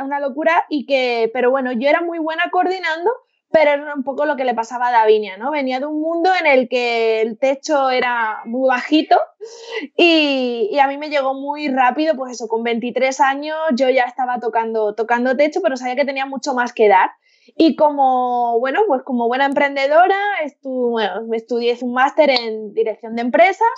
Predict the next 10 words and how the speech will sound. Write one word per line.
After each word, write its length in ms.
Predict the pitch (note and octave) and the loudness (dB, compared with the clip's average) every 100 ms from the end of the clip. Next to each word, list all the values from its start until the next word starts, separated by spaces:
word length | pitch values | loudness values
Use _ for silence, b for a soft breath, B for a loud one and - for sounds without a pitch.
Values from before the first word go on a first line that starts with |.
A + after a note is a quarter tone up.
| b b _ | b b _
porque 280 | E4 D4+ C#4 | -2 0 2
quería 280 | C#4 C#4+ | 2 0
saber 320 | D#4 F4 D#4 D#4 | 0 2 2 2
cómo, 220 | D#4 E4 F4 E4+ C#4+ C4 C#4 | -4 -2 0 0 -2 -8 -8
eh, 420 | C4 B3 A#3+ A#3 | -6 -6 -4 -6
gestionar 500 | - C#4 D4 C4 A#3+ | -6 -4 -2 -2 -2
mi, 340 | D4+ E4 C4 A3 | -2 -2 -2 -2
mi 120 | B3 | -2
propio 300 | A3 C4+ F4+ | 0 4 4
negocio. 480 | C#4+ G#3+ G3+ - F4 | 4 2 2 -2 -8